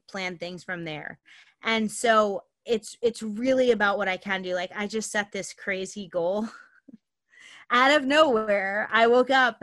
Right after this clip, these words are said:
and I was like, "I'm gonna make fifty K in thirty days."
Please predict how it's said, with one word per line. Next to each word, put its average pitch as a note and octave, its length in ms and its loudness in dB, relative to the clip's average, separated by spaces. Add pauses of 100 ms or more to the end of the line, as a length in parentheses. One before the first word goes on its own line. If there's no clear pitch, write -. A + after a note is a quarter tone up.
and G#3+ 420 -2
I G3+ 160 0
was G3+ 200 -4
like, G3+ 380 -4 (1300)
"I'm F4+ 180 4
gonna G#4+ 140 0
make A#3 180 0
fifty C4+ 280 -6
K A#3+ 180 -2
in A3 80 -4
thirty G#3 240 -6
days." E3 420 -10